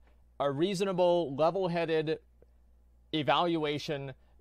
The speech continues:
based off of his experience of also being a game developer, right? He went to school for game development. And I, I just, I, I, I think that, like, usually the way that he, uh, he approaches things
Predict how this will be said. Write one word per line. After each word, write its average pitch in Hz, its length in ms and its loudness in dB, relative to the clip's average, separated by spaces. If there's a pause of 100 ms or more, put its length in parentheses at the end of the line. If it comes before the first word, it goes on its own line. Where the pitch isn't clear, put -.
(120)
based 165 320 0
off 165 160 2
of 143 140 -6
his 185 180 0
experience 151 500 -6
of 139 100 -4
also 156 380 0
being 147 260 -6
a 147 40 -6
game 170 240 -4
developer, 110 340 -4
right? 117 220 -4
He 165 160 -6
went 190 180 -4
to 165 120 -4
school 185 320 -2
for 160 120 -8
game 160 220 -4
development. 117 480 -8 (220)
And 139 480 -2 (800)
I, 147 120 0 (160)
I 160 180 4
just, 147 500 -6 (1400)
I, 151 200 0
I, 160 160 2 (100)
I 170 140 2
think 196 200 0
that, 226 120 4
like, 175 160 2
usually 196 280 -2
the 165 100 -2
way 160 140 0
that 147 160 -4
he, 165 280 -2
uh, 120 320 0
he 165 180 -4
approaches 160 540 -2
things 190 420 -6